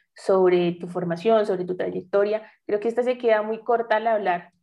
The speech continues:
sobre tu perfil y sobre todo el trabajo que has realizado.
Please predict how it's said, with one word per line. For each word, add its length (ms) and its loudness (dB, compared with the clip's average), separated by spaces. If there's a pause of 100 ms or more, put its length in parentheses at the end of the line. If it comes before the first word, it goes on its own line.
(100)
sobre 300 -6
tu 140 -8
perfil 520 -8
y 160 -10
sobre 260 -2
todo 160 -2
el 100 0
trabajo 380 0
que 140 -8
has 80 -4
realizado. 540 -4